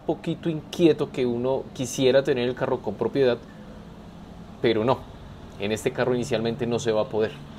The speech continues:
Entonces así lo tienen estipulado dentro del modelo de negocio, dentro de su core de negocio con Mobilize. Ahora, este carro, el Duo, este cuadriciclo, Duo no tiene por ningún lado el logo de Renault.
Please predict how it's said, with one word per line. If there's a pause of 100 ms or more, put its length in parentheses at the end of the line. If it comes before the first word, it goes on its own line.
(480)
Entonces
así
lo
tienen
estipulado
dentro
del
modelo
de
negocio,
dentro
de
su
core (460)
de
negocio
con
Mobilize. (300)
Ahora, (760)
este
carro, (140)
el
Duo,
este
cuadriciclo, (420)
Duo
no
tiene
por
ningún
lado
el
logo
de
Renault.